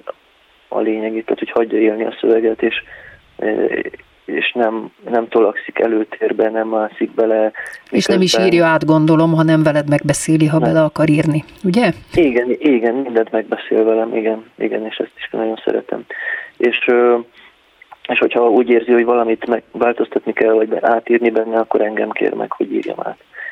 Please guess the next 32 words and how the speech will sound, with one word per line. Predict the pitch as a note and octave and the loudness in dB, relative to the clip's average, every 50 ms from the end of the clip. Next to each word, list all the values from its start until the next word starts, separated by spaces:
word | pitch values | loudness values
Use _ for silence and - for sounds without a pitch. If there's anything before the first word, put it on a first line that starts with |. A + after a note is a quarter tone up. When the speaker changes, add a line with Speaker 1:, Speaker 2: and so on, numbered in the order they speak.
| - - - | -16 -14 -8
Speaker 2:
Igen, | - G#3+ E3+ D3+ E3 D#3 D#3+ | -2 0 0 0 2 0 0
Speaker 1:
És, | F3+ | 2
Speaker 2:
hát | F3 E3 - - | 0 0 0 -2
ez | F3+ F3 F3+ | -2 0 0
Speaker 1:
ö, | F3+ | 0
Speaker 2:
egy | F3 - F3+ - | -2 0 -2 0
ritka | A3+ F#3 F#3+ F3+ - - D#3 D3 | 0 2 2 2 0 0 -2 0
gyakorlat, | - D3 - - F3 D#3+ D#3+ D#3+ E3 E3 - - - F#3+ | 0 -2 -2 0 0 2 2 2 2 0 -2 -4 -2 0
rendezők | E3 D3+ E3 E3 F3 D#3 E3+ F3 - D#3+ | 0 2 2 0 0 0 0 0 0 0
át | D#3 - - | -4 -4 -4
szokták | - F#3+ - - D3+ D3+ - - | -6 -6 -4 -4 -4 -4 -4 -2
írni | - - F#3 F3 F3 | -2 -2 0 2 2
ma | E3 F3 | 2 4
már, | F3 E3+ E3 F3 E3+ - | 4 4 2 2 0 0
simán, | - - D#3+ D#3 D3+ C#3 D#3+ E3 D#3 - | 0 0 0 0 0 0 0 0 -2 -2
szó | - - - D#3 D#3 | -4 -4 -2 0 0
nélkül. | D#3 E3+ E3+ D#3+ - - - E3 D#3 | 0 0 0 -2 -2 0 2 2 4
Speaker 1:
Igen. | B2+ A#2 - - - - - - - - - - - - - - | 4 2 0 -2 -6 -10 -10 -10 -10 -10 -10 -12 -12 -14 -10 -2
Speaker 2:
Most | - G#3+ A3+ B3 B3 A3 - - - - | 2 4 4 4 4 2 0 -2 -4 -4
egyrészt | - - F#3 F3+ F#3+ E3+ E3 E3 - - | -2 -2 0 0 2 0 0 0 2 2
mind | F3 F3+ F3+ G3 | 2 4 4 4
dolgozol, | G#3+ A3+ A3 G#3+ F#3 F#3+ F#3 E3+ F3 E3 D#3+ E3 D#3+ - - | 4 4 4 4 4 2 2 2 2 4 4 4 4 2 0
hol | - G3+ G3 F#3+ F3+ | 0 0 2 4 4
lesz | F3 E3+ - - | 2 2 0 -4
a | F3 | -4
következő | - - E3 D#3+ D3+ - - D#3 D3 - D3+ | 0 0 2 2 0 0 0 -2 0 2 2
bemutatód? | D3 D3+ D3 C#3+ C#3+ C#3 - - C#3 C3 - - C#3+ C3+ C3+ C#3 C#3 - - - - - - - | 2 4 2 2 2 0 0 0 -2 -2 -2 -2 0 0 0 0 -2 -4 -10 -12 -16 -12 -6 -2
Speaker 1:
Hát | - - D3+ D3+ C#3+ - - | 0 0 0 0 0 -2 -2
most | D3 C#3+ C#3 C3+ - - - | 0 0 0 0 -2 -2 0
egy, | C3 B2+ B2 B2 - | 0 0 0 0 0
ö, | C3+ C3 B2+ B2 A#2+ - - - - - - - - - - _ _ _ _ - - - - | 2 4 4 4 4 2 -2 -8 -20 -20 -20 -20 -20 -20 -20 _ _ _ _ -20 -14 -8 -2
fordítás, | - C3 C3 C3 B2 A#2+ A#2+ A#2 A2+ A2+ - - G#2+ A#2 A2+ A#2+ A#2 - - - - | 0 2 2 2 2 4 4 4 4 2 0 -2 0 0 0 0 0 -2 -2 -4 -6